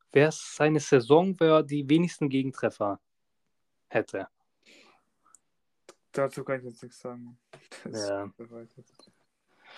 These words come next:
Speaker 1: Das ist auch so eine Statistik, die eigentlich für ihn spricht. Ja, ich mein, ich glaub, alles in allem würde ich schon Altay sagen. Ich weiß nicht.
Speaker 2: Okay.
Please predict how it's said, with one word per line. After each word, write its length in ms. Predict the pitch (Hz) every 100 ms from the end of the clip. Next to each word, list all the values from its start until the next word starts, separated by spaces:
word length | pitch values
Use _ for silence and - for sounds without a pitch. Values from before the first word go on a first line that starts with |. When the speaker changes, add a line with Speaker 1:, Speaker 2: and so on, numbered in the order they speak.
| - - - -
Speaker 1:
Das 140 | 117
ist 80 | -
auch 200 | 151 175
so 120 | 165
eine 120 | 170
Statistik, 640 | 143 - 143 165 147 160 143
die 120 | 143
eigentlich 280 | 135 127 -
für 180 | 143
ihn 100 | 143
spricht. 920 | 135 - - 156 - - - - - 120
Ja, 300 | 117 120 -
ich 180 | - -
mein, 220 | 185 180 - -
ich 160 | -
glaub, 220 | 185 175
alles 320 | 143 170 180 156
in 80 |
allem 340 | 127 147 160 135
würde 160 | 135
ich 100 | 135
schon 380 | - 135 139 135 _ -
Altay 640 | 131 127 - 107 107 98 _ -
sagen. 500 | - 98 95 101 101
Ich 140 | -
weiß 280 | 104 95 -
nicht. 200 | 95 120 123
Speaker 2:
Okay. 140 | 123